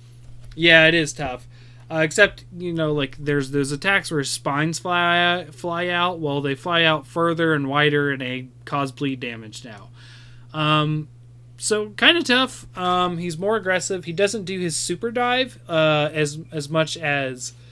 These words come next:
uh, he just does smaller dives, and then that spike spray comes out again. Um, but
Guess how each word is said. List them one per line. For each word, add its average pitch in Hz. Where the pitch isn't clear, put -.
uh, 135
he 147
just 143
does 139
smaller 143
dives, 156
and 135
then 131
that 135
spike -
spray 135
comes 135
out 127
again. 135
Um, 131
but 151